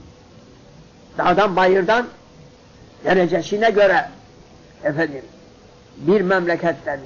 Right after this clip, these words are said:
bir ülkeden, bir kıtadan kopup gelip ziyaret ediyorlar. Arattırıyor. Onda olan üns, onun imanının ünsüdür o. Oraya çekiyor.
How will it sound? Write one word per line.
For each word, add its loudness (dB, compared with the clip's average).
bir -2
ülkeden, -2
bir 2
kıtadan -4
kopup -4
gelip 2
ziyaret 2
ediyorlar. -2
Arattırıyor. 4
Onda 4
olan 2
üns, 2
onun 2
imanının 2
ünsüdür 0
o. 6
Oraya 2
çekiyor. -2